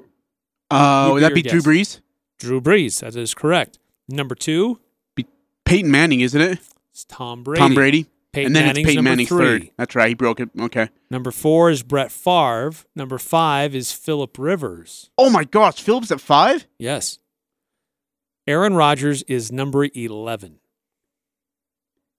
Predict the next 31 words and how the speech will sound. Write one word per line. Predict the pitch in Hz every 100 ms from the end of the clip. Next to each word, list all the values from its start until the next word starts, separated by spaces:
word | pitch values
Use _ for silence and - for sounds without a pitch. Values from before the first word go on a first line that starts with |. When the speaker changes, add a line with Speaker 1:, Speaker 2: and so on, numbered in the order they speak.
| _ _ -
Speaker 1:
It's | -
just | 160 165
not | 147
gonna | 139 120
cut | - 139
it, | 120
man. | 113 120 120 _ _ _ _ _ _ _ _ _
He's | - 139
not | 175
a | 156
first | 165 147 131
ballot | 143 143
Hall | 135 139
of | 123
Famer. | 131 123 110 -
Speaker 2:
Eli | 143 151
Manning, | 135 131 143 165
by | 165
the | 170
way, | 185
is | 170
number | 127 107 104
eight. | 123 120 - - _ _ _ _ _ _ _ _ _ _ _ _ _ _ _ _ _ _ -
Speaker 1:
Yeah, | 117
Eli | 113 143 131
had | 117
to |
throw | 117 123 113
a |
lot, | 110 113 113 110 -
though. | 107 107